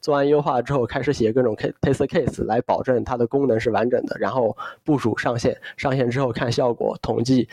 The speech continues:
我到底节约了百分之几的C P U，还是说做了一个反向的优化，压根儿就没有节约，还增加了等等。就是我们的工作其实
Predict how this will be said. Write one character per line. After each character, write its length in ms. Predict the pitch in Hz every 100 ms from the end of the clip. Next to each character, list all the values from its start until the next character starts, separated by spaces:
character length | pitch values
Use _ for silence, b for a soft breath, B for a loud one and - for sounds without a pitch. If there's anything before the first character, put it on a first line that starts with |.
| B B -
我 200 | 117 113
到 200 | 143 123
底 180 | 110
节 200 | 107 117
约 160 | 123 131
了 160 | 127 113
百 160 | 101
分 140 | 127 127
之 120 | 135
几 180 | 107 101
的 100 | 104
C 140 | 120
P 160 | - 123
U， 140 | 113
还 180 | 113 113
是 80 | 113
说 400 | 120 113 117 -
做 180 | - 123
了 100 | 120
一 60 |
个 100 | 123
反 200 | 110 95
向 140 | 127 120
的 80 |
优 140 | 110 113
化， 160 | 120 -
压 140 | 123 113
根 120 | 120
儿 20 |
就 120 | 117
没 120 | 107
有 100 | 110
节 140 | 107 98
约， 180 | 101 101
还 360 | - 101 101 - -
增 160 | 110
加 160 | 110 110
了 100 | - B B
等 160 | - 107
等。 100 | 95 - B B -
就 100 | 120
是 80 | 120
我 160 | 107
们 120 | 104
的 100 | 135
工 140 | 156 202
作 120 | 190
其 120 | 151
实 200 | 139 151